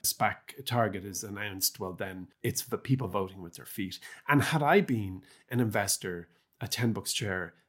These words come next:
as they all are, or the spacs are ten dollars a share before they merge,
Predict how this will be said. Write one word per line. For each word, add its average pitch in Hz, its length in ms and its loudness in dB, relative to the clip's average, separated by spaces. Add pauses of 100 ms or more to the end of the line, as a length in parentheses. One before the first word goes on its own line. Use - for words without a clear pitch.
(140)
as 98 180 -8
they 95 160 -4
all 92 200 -6
are, 92 280 -2
or 92 80 -8
the 92 60 -14
spacs - 380 -6
are 101 40 -10
ten 101 180 -8
dollars 90 240 -8
a 90 40 -12
share 101 320 0
before 90 320 -12
they 90 80 -14
merge, 110 420 4